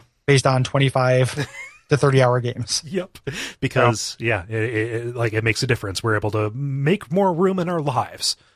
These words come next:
Speaker 1: Yes.
Speaker 2: uh, for, for, for this and, uh, create some really great content. I feel like, I feel confident in this, in this kind of run of shows that we've been doing in the, uh, in the follow-up to the winter of our discontent.
Speaker 1: Yeah.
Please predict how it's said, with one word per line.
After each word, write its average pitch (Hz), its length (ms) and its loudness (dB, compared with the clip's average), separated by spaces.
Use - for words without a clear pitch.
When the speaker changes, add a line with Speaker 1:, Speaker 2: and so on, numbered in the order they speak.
Speaker 1:
Yes. 104 440 2
Speaker 2:
uh, 95 60 -2
for, 131 180 -6
for, 143 180 -6
for 123 220 0
this 98 320 -6
and, 104 300 -2
uh, 95 220 2
create 180 280 0
some 170 120 0
really 220 160 0
great 220 200 -2
content. 127 360 -4
I 107 160 -2
feel 139 160 0
like, 120 240 -2
I 127 80 -8
feel 139 160 -4
confident 120 540 -2
in 113 160 0
this, 101 220 -2
in 123 100 0
this 107 120 -4
kind 113 180 -2
of 95 80 -4
run 104 160 2
of 92 100 -6
shows 98 220 -4
that 113 80 -6
we've 104 120 -4
been 98 120 -6
doing 147 420 -8
in 110 260 -2
the, 104 180 -4
uh, 113 240 -8
in 107 100 -2
the 104 60 0
follow-up 107 480 2
to 98 340 -4
the 98 180 -6
winter 101 480 -2
of 98 120 -6
our 95 140 -4
discontent. 104 760 -6
Speaker 1:
Yeah. 240 200 2